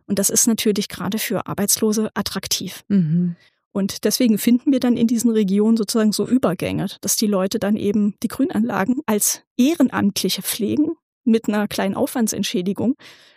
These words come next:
Speaker 1: Aber das verträgt sich finde ich, nicht so super mit den gängigen Vorstellungen von Ehrenamt, ja, wo man so
Speaker 2: Nee.
Speaker 1: denkt, das ist so das, was die Leute aus Muße machen, in der Freiwilligen Feuerwehr sich zu engagieren, ne?
Speaker 2: Oder aus
Speaker 1: Einfach
Speaker 2: Altruismus,
Speaker 1: aus
Speaker 2: weil sie gerne
Speaker 1: Altruismus.
Speaker 2: helfen wollen.
Speaker 1: Genau,
Speaker 2: Mhm.
Speaker 1: ganz genau.
Speaker 2: Okay.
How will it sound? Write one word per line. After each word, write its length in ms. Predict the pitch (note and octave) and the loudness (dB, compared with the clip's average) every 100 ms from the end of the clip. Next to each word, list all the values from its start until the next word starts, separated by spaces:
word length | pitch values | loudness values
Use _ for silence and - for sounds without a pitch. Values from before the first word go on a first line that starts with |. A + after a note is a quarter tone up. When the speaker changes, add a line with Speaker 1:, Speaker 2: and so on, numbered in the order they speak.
| - | -6
Speaker 1:
Aber 160 | G3+ A3+ | -2 0
das 160 | - - - | -2 -4 -10
verträgt 460 | A3+ - C#4 - | -8 -2 -4 -2
sich 260 | C#4+ - - _ - | -2 -2 -6 _ -4
finde 180 | C4 B3+ | 0 2
ich, 200 | C4 - | 0 0
nicht 280 | A#3 C4 - | 2 2 2
so 160 | C#4+ A#3 | 0 2
super 440 | A3+ D#4+ - D4 | 2 2 0 2
mit 200 | C4+ B3 | 2 2
den 200 | C4 A#3+ | 0 2
gängigen 360 | B3+ B3 C4 B3 | 2 2 2 -2
Vorstellungen 460 | G#3+ A#3 A3+ A3+ | -2 -6 -2 -2
von 160 | - G3+ | -2 -4
Ehrenamt, 500 | G#3 F#3+ F#3+ F#3+ - | -2 -2 -4 -6 0
ja, 120 | F#3+ | 4
wo 80 | F#3 | 6
man 160 | F3 D#3+ | 4 4
so 60 | |
Speaker 2:
Nee. 60 | D#3+ | 2
Speaker 1:
denkt, 180 | - G#3+ | -2 -2
das 140 | - | -4
ist 120 | F#3 | -4
so 80 | - | -6
das, 220 | - G#3 G#3+ | -6 -6 -6
was 120 | - | -4
die 100 | A3 | -4
Leute 260 | F3+ F3+ | -4 -6
aus 160 | F3 - | -4 0
Muße 360 | B3+ C4 - F#3+ | 2 2 0 -4
machen, 360 | F#3+ F#3+ G3+ | -4 -6 -6
in 60 | F#3 | -4
der 80 | F3+ | -6
Freiwilligen 400 | - G3 G#3+ A3+ | -4 -2 -2 -2
Feuerwehr 480 | B3+ B3 A3 G#3+ | 2 2 2 0
sich 160 | G3+ - | 0 -2
zu 80 | - | -2
engagieren, 600 | F#3+ G3 F#3+ F#3+ G3 F#3+ | -4 -4 -4 -4 -2 0
ne? 80 | A#3 | 2
Speaker 2:
Oder 180 | F#3 E3+ | 4 4
aus 80 | E3 | 2
Speaker 1:
Einfach 300 | E3+ E3+ - | 2 0 0
Speaker 2:
Altruismus, 600 | F#2 F#3 - F3+ F3 E3+ | -2 -2 -2 -2 -2 -2
Speaker 1:
aus 140 | A3+ F3 | -2 0
Speaker 2:
weil 80 | |
sie 100 | F#3+ | 0
gerne 240 | F3 E3+ F3+ | 2 2 4
Speaker 1:
Altruismus. 200 | G3+ G3+ | 4 2
Speaker 2:
helfen 280 | A3+ A3 F3+ | 2 2 2
wollen. 280 | F3 F3 F3 | 2 2 2
Speaker 1:
Genau, 380 | D#4+ C4+ A#3+ G#3 | 4 2 2 2
Speaker 2:
Mhm. 420 | F#3 F3+ F3+ F3+ | 2 2 0 -2
Speaker 1:
ganz 220 | G#3+ G3+ - | -4 -4 -6
genau. 260 | F#3+ - - | -8 -8 -6
Speaker 2:
Okay. 500 | F3 - F#3+ F3 | -6 -4 -4 -4